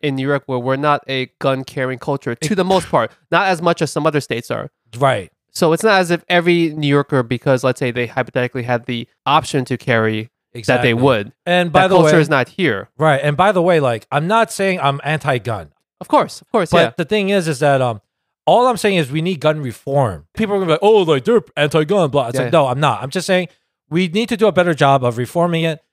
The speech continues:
Speaker 2: You know, that's all I'm just advocating.
Speaker 1: And, like, one rule doesn't apply universally to every fucking situation.
Speaker 2: Exactly,
Speaker 1: No matter
Speaker 2: so
Speaker 1: which side of the aisle that you're arguing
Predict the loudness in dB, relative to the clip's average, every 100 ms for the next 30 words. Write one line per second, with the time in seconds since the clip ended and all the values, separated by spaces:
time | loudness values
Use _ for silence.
0 | _ _ 0 2 2 2 2 4 2 0
1 | -4 -8 -4 -2 0 2 2 2 0 2
2 | 2 2 2 0 0 0 0 0 0 0
3 | 0 0 0 -2 -2 -4 -2 -4 -6 -6
4 | -2 -2 0 0 2 0 0 -2 0 2
5 | 2 2 0 0 0 0 -2 -2 0 0
6 | 0 0 -2 0 0 0 -2 -2 -2 -10